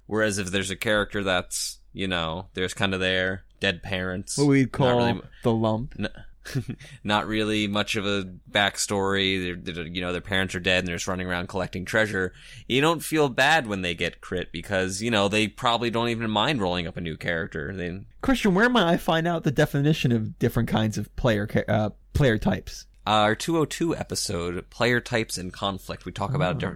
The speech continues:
Speaker 1: a lot of different player types, and I think we had this, a conversation about this in that, uh, episode.
Speaker 2: Also in our one hundred series, uh, character creation, I think that was t-, one ten or something around there.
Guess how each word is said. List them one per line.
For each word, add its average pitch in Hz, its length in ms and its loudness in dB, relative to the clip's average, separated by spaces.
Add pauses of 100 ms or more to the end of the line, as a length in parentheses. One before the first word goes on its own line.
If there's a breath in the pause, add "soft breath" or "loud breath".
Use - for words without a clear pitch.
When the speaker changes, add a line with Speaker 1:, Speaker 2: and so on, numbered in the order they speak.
(140)
Speaker 1:
a - 20 -10
lot 104 200 2
of 92 60 -4
different 98 240 -6
player 90 260 -2
types, 78 300 -4
and 87 60 -2
I 90 40 -4
think 110 160 -6
we 101 100 -4
had 95 200 0
this, 90 280 -4
a 98 60 -4
conversation 92 580 -4
about 82 280 -8
this - 200 -6
in 92 240 -6
that, 85 260 -6 (200)
uh, 95 220 0
episode. - 560 -8 (120)
Speaker 2:
Also 139 420 4
in 131 120 6
our 117 180 6
one 120 220 4
hundred 120 180 4
series, 120 400 2
uh, 98 400 -2 (220)
character 120 280 2
creation, 113 520 2
I 127 40 0
think 113 120 -2
that 85 120 -2
was 101 260 -4 (120)
t-, - 220 -12
one 110 240 4
ten 110 280 4
or 110 60 2
something 104 240 -2
around 107 300 0
there. 110 340 -2